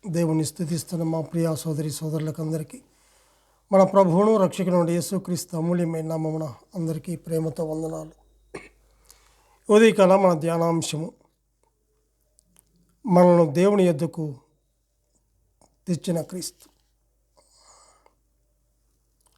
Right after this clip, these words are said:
పరిశుద్ధ గ్రంథమైన బైబిల్లో నుంచి పేతురు వ్రాసిన మొదటి పత్రిక మూడవ అధ్యాయము పద్దెనిమిదవ వచనం చదువుకుందాం.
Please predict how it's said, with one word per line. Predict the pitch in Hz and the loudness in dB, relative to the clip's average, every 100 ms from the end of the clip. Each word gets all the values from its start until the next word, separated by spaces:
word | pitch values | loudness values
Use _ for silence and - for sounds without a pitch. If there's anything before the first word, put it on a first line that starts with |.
| _ _ _ _ _ _ 214 | _ _ _ _ _ _ -2
పరిశుద్ధ | 196 208 | 0 4
గ్రంథమైన | 185 170 175 170 165 | 4 4 4 2 0
బైబిల్లో | 165 165 160 165 | -2 -2 -2 -2
నుంచి | 156 156 135 - - _ _ _ _ _ _ - _ _ _ _ _ _ _ _ 196 | -4 -6 -12 -18 -20 _ _ _ _ _ _ -20 _ _ _ _ _ _ _ _ 2
పేతురు | 196 196 | 4 4
వ్రాసిన | 170 165 151 160 | 4 2 0 -2
మొదటి | 160 160 156 | -2 -2 -6
పత్రిక | - 160 151 147 98 - _ _ _ _ _ _ _ _ | -10 -12 -16 -16 -20 -20 _ _ _ _ _ _ _ _
మూడవ | 202 170 180 160 | 2 6 6 4
అధ్యాయము | 151 - 165 160 160 180 - _ _ _ _ _ _ _ _ _ _ _ _ _ | 0 -6 -12 -10 -12 -16 -20 _ _ _ _ _ _ _ _ _ _ _ _ _
పద్దెనిమిదవ | 175 143 - 170 165 156 | -4 -2 0 2 2 0
వచనం | 143 160 156 | -4 -6 -10
చదువుకుందాం. | - 175 190 220 - | -12 -16 -18 -20 -20